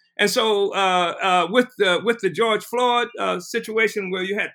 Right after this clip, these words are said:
thousands of, uh, of mobilizations, sometimes actual uprisings, what was missing is what the party took into that situation, the political line, a revolutionary science, et cetera.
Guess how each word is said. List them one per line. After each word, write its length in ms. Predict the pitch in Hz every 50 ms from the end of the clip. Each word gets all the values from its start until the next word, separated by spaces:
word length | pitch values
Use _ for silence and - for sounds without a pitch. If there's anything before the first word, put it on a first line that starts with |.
| _ -
thousands 600 | 262 247 240 226 208 185 175 175 165 156 151 139 147
of, 240 | 156 147 139 131 139
uh, 160 | 143 139 131 135 _ _ _ _ _ _ -
of 140 | 151 135 117
mobilizations, 880 | 113 135 175 233 233 202 208 196 170 - 208 220 220 214 - 208 208
sometimes 560 | 190 - 240 240 226 - 233 214 202 190 175 - - 196
actual 320 | 214 214 - - 185 175 -
uprisings, 760 | 202 214 - - 185 190 185 180 180 170 180 170 170 165 160 - _ -
what 200 | 247 247 - 185
was 160 | 190 170 160
missing 480 | 185 233 269 240 - 196 175 165 170 151
is 180 | 175 180 165 165
what 160 | 214 208 185
the 80 | - 175
party 380 | _ - 208 208 208 190 180 185
took 180 | - 214 185 185 -
into 300 | - 196 190 190 180 196
that 220 | 151 165 160 156 -
situation, 800 | - 160 156 - 156 147 147 143 139 135 151 143 139 139 135 - _ _ _ -
the 240 | 160 160 151 147 143 143 -
political 400 | 196 208 214 208 202 190 180 165
line, 440 | 165 160 156 151 151 147 147 156 _ _ _ _ -
a 100 | - 139
revolutionary 600 | 143 185 220 214 208 208 196 190 - 175 160 151 147
science, 500 | - - - 202 196 175 151 147 - 151
et 140 | 143 135
cetera. 440 | - - 165 156 143 143 135 135 131